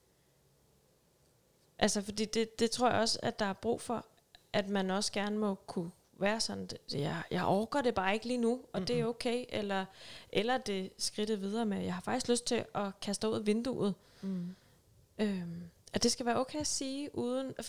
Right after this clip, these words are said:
Speaker 1: altså jeg kan også mærke, at jeg tror også, at jeg bliver bange for, at, øhm, selvfølgelig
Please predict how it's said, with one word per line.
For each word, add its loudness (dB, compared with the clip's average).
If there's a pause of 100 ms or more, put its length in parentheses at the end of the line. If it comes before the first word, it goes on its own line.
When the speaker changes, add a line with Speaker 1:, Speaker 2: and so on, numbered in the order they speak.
Speaker 1:
altså -2
jeg -2
kan 0
også 0
mærke, -2
at -4
jeg 0
tror 0
også, 2
at -4
jeg -2 (460)
bliver 10
bange -2
for, 0
at, -2
øhm, -2 (300)
selvfølgelig 0